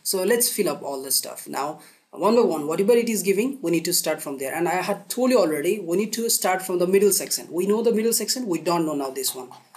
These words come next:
right? P intersection, M intersection, S, we don't know. So if we don't know that, then we'll be going from this or this or this, all right?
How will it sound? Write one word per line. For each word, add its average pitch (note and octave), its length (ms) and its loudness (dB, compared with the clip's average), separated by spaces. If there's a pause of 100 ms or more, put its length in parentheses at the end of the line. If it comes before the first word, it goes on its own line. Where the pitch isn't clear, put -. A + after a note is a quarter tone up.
(160)
right? E3 260 -4 (120)
P F#3+ 120 -4
intersection, E3+ 420 -2
M D#3+ 120 0
intersection, D#3+ 400 -4
S, C3 160 -2
we D3+ 100 -6
don't F3+ 160 2
know. G3 220 0 (180)
So - 440 -2 (580)
if A#3+ 180 -2
we B3 120 0
don't A#3+ 280 4
know G3+ 120 4
that, E3 320 0
then F3 160 0
we'll F3+ 140 2
be F3+ 100 0
going E3+ 220 -2
from D3+ 180 -8
this G3+ 360 -2 (120)
or D3 160 -8
this G#3 340 -2
or D3+ 120 -6
this, - 380 -10
all - 140 -6
right? A3 160 0